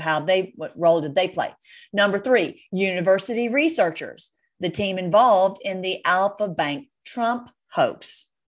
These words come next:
university researchers. Okay, so they get all this funding. They are like a non-governmental organization.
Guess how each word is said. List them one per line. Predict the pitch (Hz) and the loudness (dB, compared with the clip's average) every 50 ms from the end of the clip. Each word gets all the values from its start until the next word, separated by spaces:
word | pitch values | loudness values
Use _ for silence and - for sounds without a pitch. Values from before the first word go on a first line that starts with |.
| _ _ _ | _ _ _
university | 156 160 185 185 190 175 180 180 165 - 175 160 151 | -6 -6 -2 -2 -2 0 0 0 0 0 -2 -2 -2
researchers. | 170 185 180 - - 123 117 - - - _ - - - _ _ _ 127 | -2 -2 -2 -2 -4 -4 -6 -8 -14 -16 _ -18 -20 -20 _ _ _ -10
Okay, | 139 - 151 143 - - - - _ | -4 -4 -4 -4 -4 -12 -20 -20 _
so | - - 165 | -4 -2 2
they | 156 165 175 | 2 2 2
get | 160 175 165 | 4 2 2
all | 156 139 135 127 | 2 2 0 0
this | 135 135 - - - | -4 -6 -8 -4 0
funding. | - 269 330 294 214 202 202 220 269 269 _ _ _ _ _ _ _ _ _ _ _ _ _ | 0 0 2 0 -2 -2 -4 -6 -10 -14 _ _ _ _ _ _ _ _ _ _ _ _ _
They | - 175 170 170 | -2 0 0 2
are | 170 | 2
like | 170 165 165 - | 0 0 0 0
a | 160 156 151 143 - _ _ _ _ _ _ _ _ _ | -2 -2 -2 -4 -10 _ _ _ _ _ _ _ _ _
non-governmental | - 170 170 175 185 185 170 175 170 160 160 165 156 151 147 147 147 _ _ _ | -8 -4 -2 -2 -2 -2 0 -2 -2 -2 -2 -4 -6 -6 -8 -8 -12 _ _ _
organization. | 160 147 143 147 131 160 185 233 - - 170 165 180 175 | -8 -8 -6 -4 0 0 0 0 0 -4 -4 -6 -10 -12